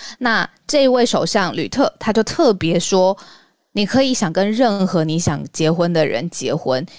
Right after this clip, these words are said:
而且你也不需要因为你做了什么决定，而且放弃继承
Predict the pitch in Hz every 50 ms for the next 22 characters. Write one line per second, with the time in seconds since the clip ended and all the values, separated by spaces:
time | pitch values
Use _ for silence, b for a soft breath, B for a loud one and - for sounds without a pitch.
0 | B B - 185 208 - 247 208 208 202 180 160 - - 208 226 - - - 233
1 | 247 247 214 180 - - - 254 269 285 247 208 175 156 147 - 214 190 170 156
2 | 151 - - 147 143 139 143 151 - - 165 160 165 - 226 196 - - 156 -
3 | - 147 147 - - 214 185 165 160 160 - - 180 151 143 - - 170 151 113
4 | - - - - 175